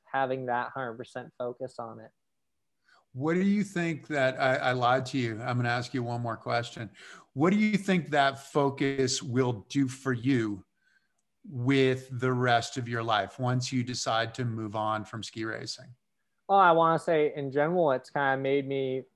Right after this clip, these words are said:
Speaker 1: feel like I've grown up as a, you know, I became an adult more now, and not only skiing for fun, but now it's actually work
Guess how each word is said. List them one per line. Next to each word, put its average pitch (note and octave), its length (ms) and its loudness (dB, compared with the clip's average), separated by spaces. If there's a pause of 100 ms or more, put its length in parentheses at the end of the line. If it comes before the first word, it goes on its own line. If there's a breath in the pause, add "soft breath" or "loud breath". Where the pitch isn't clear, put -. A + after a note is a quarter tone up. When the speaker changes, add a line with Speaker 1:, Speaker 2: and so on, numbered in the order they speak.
Speaker 1:
feel D#3+ 140 2
like C3+ 240 4
I've A#2 160 -4
grown B2+ 320 0
up B2+ 180 0
as B2 200 0
a, A#2 300 -8 (140)
you B2+ 140 -10
know, B2 180 -6
I B2 120 0
became B2+ 420 -6
an A#2 200 -8
adult B2 340 -4
more A#2 240 -12
now, A#2 420 -12 (420 soft breath)
and B2+ 240 -4
not C3+ 240 4
only C3+ 320 0
skiing C3+ 380 -8
for B2 160 -8
fun, C#3 400 -4
but A#2+ 180 -4
now B2+ 300 -4
it's A#2 140 -8
actually B2 640 -2 (640)
work C#3+ 300 -2